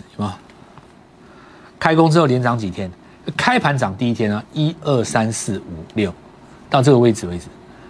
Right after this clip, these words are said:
那今天买盘还是进场了哦。好，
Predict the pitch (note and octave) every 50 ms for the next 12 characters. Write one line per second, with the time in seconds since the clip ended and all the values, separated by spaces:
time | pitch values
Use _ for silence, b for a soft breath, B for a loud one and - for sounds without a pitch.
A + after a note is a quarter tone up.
0 | B - D#3 C#3 F3+ F3+ F#3+ G3 D#3 A2+ G#2 - A2 G#2+ G#2+ B2+ C3 B2+ B2+ G#2
1 | G2 - F#2+ D#2+ D2 D2+ D#2+ D#2+ - - B B B B B B B B B B
2 | B B B B B B B - - - - - - - - - - - - -
3 | - - - - - - - B2 C#3 F3+ -